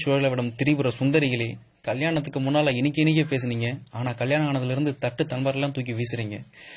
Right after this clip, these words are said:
சத்தியமா நினைச்சு பார்க்கல இப்படி ஒரு மாறுதல. அதனாலதான் அரசாங்க பாருக்கு தேடி போறோம் ஆறுதல. கொஞ்சி பேசிய குரல் எங்கே? கிள்ளி விளையாடிய விரல் எங்கே? எங்க காதல பாடின சிநேகிதனே சிநேகிதனே பாட்டு எங்கே? ரிசப்ஷனுக்கு வாங்கின ரேமண்ட்ஸ் கோட்டு எங்கே?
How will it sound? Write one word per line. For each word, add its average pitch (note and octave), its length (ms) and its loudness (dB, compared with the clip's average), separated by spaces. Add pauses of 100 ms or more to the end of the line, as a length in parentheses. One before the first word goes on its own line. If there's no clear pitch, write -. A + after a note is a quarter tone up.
(240)
சத்தியமா E3 400 2
நினைச்சு D#3 320 2
பார்க்கல C3 440 4
இப்படி B2+ 340 -2
ஒரு A#2+ 120 0
மாறுதல. A#2+ 640 0 (120)
அதனாலதான் C#3 520 2
அரசாங்க C3+ 380 2
பாருக்கு A#2+ 320 0
தேடி C3 280 2
போறோம் B2 300 2
ஆறுதல. A2+ 440 -4 (380)
கொஞ்சி E3 360 -4
பேசிய C#3+ 340 0
குரல் C#3+ 280 0
எங்கே? C3 380 0 (200)
கிள்ளி D3 280 -2
விளையாடிய C3 420 0
விரல் B2 240 0
எங்கே? A#2 320 -2 (480)
எங்க C#3 220 0
காதல D#3+ 360 2
பாடின C3+ 340 4 (100)
சிநேகிதனே D3+ 360 2 (100)
சிநேகிதனே B2+ 400 0
பாட்டு B2+ 300 -2
எங்கே? B2+ 400 0
ரிசப்ஷனுக்கு C#3 580 0
வாங்கின B2 340 0
ரேமண்ட்ஸ் B2+ 460 0
கோட்டு C#3 280 -2
எங்கே? A2 340 -6